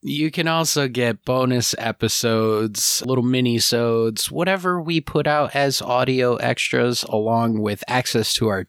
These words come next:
Discord, where we will be holding eventually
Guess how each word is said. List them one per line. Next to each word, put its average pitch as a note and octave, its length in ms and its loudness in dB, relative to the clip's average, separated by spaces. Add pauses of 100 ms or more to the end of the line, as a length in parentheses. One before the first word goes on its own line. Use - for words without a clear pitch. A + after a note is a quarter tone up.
(100)
Discord, C3+ 760 0
where D#3 200 0
we D3+ 160 2
will C#3+ 160 2
be D3 440 0
holding C#3 520 2
eventually C#3+ 880 2